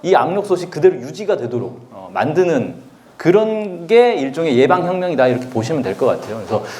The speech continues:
민중들의 막 분노가 막 끓어오를 때 이거를 식혀주는 거예요. 그래서 "어, 너네들이 원하는 걸 내가 해주겠다. 그러니까 이제 진정해라."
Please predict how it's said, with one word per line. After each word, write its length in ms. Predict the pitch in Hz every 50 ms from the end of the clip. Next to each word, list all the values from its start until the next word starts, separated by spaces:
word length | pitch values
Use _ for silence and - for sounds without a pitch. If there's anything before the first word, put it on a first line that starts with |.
| - - -
민중들의 1040 | 165 175 214 208 247 247 247 220 240 240 233 226 226 220 220 214 214 208 208 208 202
막 240 | - 175 170 -
분노가 400 | - 160 190 208 208 214 208 196
막 240 | 190 196 196 190 -
끓어오를 460 | - 254 233 254 226 180 156 - -
때 260 | - 226 226 240 - - - - -
이거를 280 | 139 151 185 202 196 190
식혀주는 480 | 196 - - 294 302 247 220 165 131
거예요. 140 | 107 90 85 - - _ _ _ _ _ _ _ - - - - 165 151 123 110 110 101 - 123 - - - - -
그래서 320 | - 123 127 151 143 147 - - - - - - -
"어, 320 | 160 214 220 - - - - - _ _ - - - _ _ - - - 156
너네들이 360 | 160 190 233 269 254 262 240
원하는 320 | 226 220 233 247 247 240
걸 140 | 220 196 175
내가 160 | 180 196 196
해주겠다. 580 | 185 185 180 180 185 202 202 190 143 123 - -
그러니까 260 | - 175 202 190 202 180
이제 120 | 156 160 175
진정해라." 520 | - - 190 175 208 202 208 202 160 120